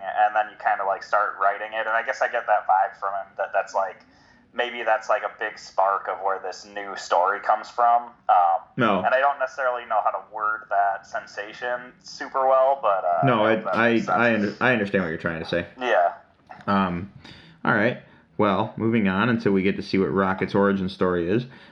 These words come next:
Speaker 2: Um, this is a Disney Parks, uh, story. Uh, Bob Iger says that Disney may be checking guests',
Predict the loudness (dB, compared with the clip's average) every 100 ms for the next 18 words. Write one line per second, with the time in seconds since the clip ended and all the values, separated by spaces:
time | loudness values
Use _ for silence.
0 | -8 0 2 4 4 2 -2 _ 0 2
1 | 2 4 4 4 4 2 2 2 2 0
2 | -2 -12 -10 -2 -2 0 -2 -6 -8 _
3 | -18 0 2 4 0 -2 -14 _ _ _
4 | _ _ -16 -2 2 4 4 4 4 4
5 | 0 2 2 0 0 2 2 0 0 0
6 | 0 0 0 2 2 2 0 0 -2 2
7 | 0 2 2 4 2 0 -2 -10 -16